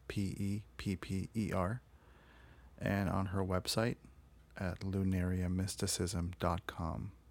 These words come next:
That's L U N A R I A M Y S T I C I S M dot com. And please feel free to subscribe to the podcast.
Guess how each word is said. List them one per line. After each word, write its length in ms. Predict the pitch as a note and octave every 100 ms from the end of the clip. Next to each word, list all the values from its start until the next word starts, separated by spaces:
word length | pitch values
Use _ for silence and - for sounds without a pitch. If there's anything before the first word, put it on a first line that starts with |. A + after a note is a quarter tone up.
| -
That's 180 | F#2 - -
L 180 | F#2 F#2+
U 220 | G2+ F#2 G2
N 320 | F#2 F2+ F#2+ - G#2+
A 160 | A2 -
R 360 | F#2 F2 F#2 - -
I 180 | G#2 G2+ -
A 320 | E2+ F2 F#2+ - - - - - - -
M 220 | G#2 G#2 F#2+
Y 320 | F2+ F2 F2 A2
S 480 | G#2 G#2+ - - - - -
T 260 | - G#2 F#2
I 340 | F#2+ F2 F2+ - - -
C 420 | - - G#2 F#2+
I 320 | G2 F#2+ F2+ - -
S 360 | G#2 - - -
M 280 | G2 F#2 F#2 - -
dot 240 | F#2 F2 -
com. 460 | - F2 E2 F#2 G2 - - - - - - - - - - - - - - - -
And 300 | A2 G2+ G2 - - - -
please 320 | - G#2 G#2
feel 180 | - G2
free 300 | - - G2
to 140 | - F#2
subscribe 720 | - F2+ - - F2+ F#2 -
to 80 | G2+
the 80 | G2
podcast. 760 | G#2+ F#2 - F2 E2+ G#2+